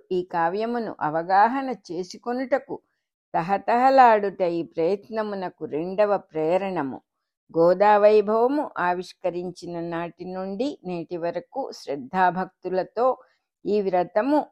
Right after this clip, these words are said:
ఆచరించుచున్న బుద్ధరాజు కుటుంబము వారు ఈ ప్రయత్నమునకు పూర్తి ప్రేరణ ఇచ్చిరి. త్రిజటగా ఏర్పడిన ఈ ప్రేరణము సఫలీకృతము చేసిన సోదరుడు శ్రీ చివుకుల రవిశర్మ గారికి మా ధన్యవాదములు.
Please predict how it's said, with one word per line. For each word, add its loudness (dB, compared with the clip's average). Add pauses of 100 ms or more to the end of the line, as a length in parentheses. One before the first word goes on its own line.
ఆచరించుచున్న -2
బుద్ధరాజు 2
కుటుంబము -4
వారు 2
ఈ -4
ప్రయత్నమునకు -6 (180)
పూర్తి -4
ప్రేరణ -4
ఇచ్చిరి. -6 (680)
త్రిజటగా 4
ఏర్పడిన -2
ఈ -4
ప్రేరణము -4
సఫలీకృతము -4
చేసిన -6
సోదరుడు -2
శ్రీ -6
చివుకుల -2
రవిశర్మ -4
గారికి -2
మా -4
ధన్యవాదములు. -2